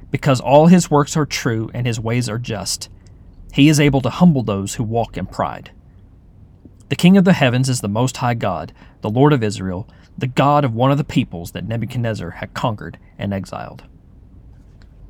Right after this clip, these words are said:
Now, with this context, Daniel's words in verses twenty-two through twenty-four begin to make sense. Belshazzar knew about this event and time in Nebuchadnezzar's life.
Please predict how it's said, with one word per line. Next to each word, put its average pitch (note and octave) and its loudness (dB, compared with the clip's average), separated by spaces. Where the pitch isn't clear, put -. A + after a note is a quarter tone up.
Now, B2 4
with C3 2
this F3+ 2
context, - 0
Daniel's C#3+ 4
words C#3 2
in B2 -2
verses A#2 -4
twenty-two C3 -4
through B2+ -6
twenty-four A2+ -6
begin A2 -6
to G#2+ -4
make G2 -8
sense. - -10
Belshazzar B2 4
knew F3+ 6
about A2 -2
this - -10
event - -16
and A2 -8
time G2+ -2
in F#2+ -6
Nebuchadnezzar's F#2 -8
life. B1+ -16